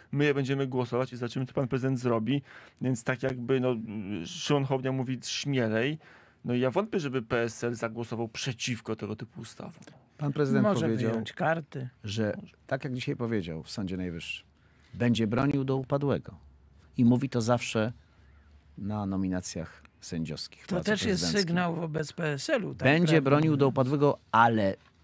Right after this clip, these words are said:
Speaker 2: zgodnie z przysługującymi mu według, zgodnie z konstytucją narzędziami, instrumentami.
Speaker 1: Dobrze, to jeszcze zanim wybory prezydenckie, przejdziemy do pisu. Na koniec to zapytałbym się o spoistość, skoro jesteśmy przy P S L-u, to o spoistość koalicji rządzącej bym zapytał,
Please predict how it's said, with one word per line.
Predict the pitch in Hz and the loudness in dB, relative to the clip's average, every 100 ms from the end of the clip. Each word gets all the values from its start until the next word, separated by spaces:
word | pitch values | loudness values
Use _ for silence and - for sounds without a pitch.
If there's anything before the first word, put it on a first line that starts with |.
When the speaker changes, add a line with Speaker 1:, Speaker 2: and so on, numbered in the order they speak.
| _ | _
Speaker 2:
zgodnie | - 92 113 170 165 165 156 | -10 -4 4 4 4 0 0
z | - | -2
przysługującymi | - 147 - 131 127 120 117 156 160 | -4 -2 0 4 4 4 2 2 2
mu | 143 120 | 2 2
według, | 120 131 131 - - 127 117 | 2 0 -2 -6 -18 -14 -12
zgodnie | - - 113 123 | -12 -4 0 0
z | - | 0
konstytucją | 120 113 120 - 113 110 _ - - | -2 -2 -4 -4 -2 -4 _ -18 -8
narzędziami, | 107 101 98 90 85 80 | -4 -2 -2 -2 -4 -4
instrumentami. | 82 90 85 82 69 - - - _ - | -8 -8 -8 -8 -10 -14 -20 -20 _ -6
Speaker 1:
Dobrze, | 120 131 | -4 -4
to | |
jeszcze | 147 151 | -4 -4
zanim | 131 165 156 143 | 0 0 0 0
wybory | 139 151 | 0 0
prezydenckie, | 143 135 156 - | 2 0 -2 -4
przejdziemy | 143 139 147 | -2 2 4
do | 131 | 2
pisu. | - 254 139 | 0 -4 -2
Na | 120 | 0
koniec | 139 151 | 0 -2
to | - | -2
zapytałbym | 135 127 143 139 | -4 -2 0 0
się | 139 | 0
o | 143 | -2
spoistość, | - 151 143 135 - | 0 -2 -2 -4 -4
skoro | 131 - | -4 -2
jesteśmy | 135 147 135 | -2 0 -2
przy | 139 | -4
P | - 131 | -2 0
S | - | 2
L-u, | 143 135 | 0 0
to | 104 | -2
o | |
spoistość | 131 - 139 - 143 | -2 0 0 0 -6
koalicji | - 127 127 - 117 | -2 -4 -2 -2 0
rządzącej | 110 110 113 117 113 | 0 2 0 0 0
bym | 113 | 2
zapytał, | 107 110 - - 147 | 2 0 0 2 0